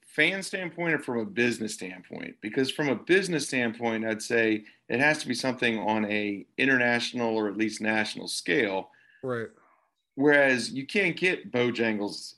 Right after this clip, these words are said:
Speaker 1: elsewhere in the country.
Speaker 2: No.
Speaker 1: So even though it would be great locally, but, you know, when those poor human beings that live in Buffalo have to come down and play,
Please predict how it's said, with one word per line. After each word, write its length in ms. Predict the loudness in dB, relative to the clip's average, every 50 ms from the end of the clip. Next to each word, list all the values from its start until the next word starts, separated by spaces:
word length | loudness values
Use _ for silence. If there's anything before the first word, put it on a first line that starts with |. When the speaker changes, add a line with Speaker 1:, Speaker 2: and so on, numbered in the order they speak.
| _
Speaker 1:
elsewhere 380 | 2 4 4 2 2 0 0 0
in 80 | 0 -2
the 60 | -4
country. 600 | -6 -6 -6 -6 -6 -8 -10 -10 -12 -14 -16 _ _ _ _ _ _ _ _ _ _
Speaker 2:
No. 280 | -12 -10 -8 -10 -10 -12 _ _ _ _ _ _ _
Speaker 1:
So 240 | 2 4 4 6 6
even 180 | 6 6 6
though 180 | 6 6 6 6
it 40 | 6
would 80 | 6 4
be 120 | 2 2
great 720 | 0 -2 -6 -2 2 4 4 4 4 2 0 -2 -2 -4 _ _ _ _ -10
locally, 840 | -2 2 4 4 4 4 2 0 -2 0 0 -2 -2 -4 -6 -12 _ -20 -20 -20 _ _ _ _ _ _ _ _ _ _ _
but, 400 | 2 2 4 4 4 2 0 -4 -12 _ _ _ _ _ _
you 140 | 0 2 4
know, 260 | 4 6 6 4 4 2
when 180 | 2 2 4
those 340 | 4 4 2 2 0 -6 _ _ _ _ _ _ _ _ -18
poor 300 | -6 0 4 4 4 4
human 280 | 4 2 -2 -2 0 2
beings 420 | 2 2 2 2 0 -2 -4 -4
that 160 | -4 -4 -2 2
live 200 | 2 2 2 0
in 120 | 0 0
Buffalo 480 | 2 2 2 2 0 0 0 0 0 0
have 200 | -2 -2 -4 -4
to 80 | -8 -8
come 260 | -6 -4 -2 0 2
down 380 | 2 2 4 2 2 2 2
and 120 | 0 -2 -2
play, 520 | -2 0 2 2 2 2 2 0 -4 -6